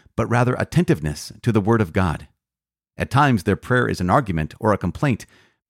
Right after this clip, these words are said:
but it is always an intercession that awaits and prepares for the intervention of the Savior God,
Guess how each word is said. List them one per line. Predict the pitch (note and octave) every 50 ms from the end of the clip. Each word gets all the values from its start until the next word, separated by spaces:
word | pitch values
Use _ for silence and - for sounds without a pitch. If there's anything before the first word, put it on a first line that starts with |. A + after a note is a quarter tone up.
| _
but | - B2 B2+
it | C#3 C#3+
is | C#3+ C#3+ A2
always | D#3 E3+ G3+ A#3+ B3+ A#3+ G#3 -
an | - - A#2+ A#2 -
intercession | B2+ - D3+ C#3 - - D3+ D#3 C#3+ - F#2 E2
that | D#2 F#2 F2+
awaits | F#2 E2+ - E3 G3 - -
and | - - A2
prepares | - A2+ - - - G3+ G3 F#3 D3+
for | - - E2+ D#2+ E2+ F2+
the | E2+ G2 F2+
intervention | A#2 A2 A2+ G2+ - C3 C#3+ - - D#3 -
of | - A#2 G2+
the | F#2 A2
Savior | - - A#2+ A#2+ A2+ A2+ G#2+ F#2+
God, | E2+ G2 F#2 F2 D2+ C#2 C2+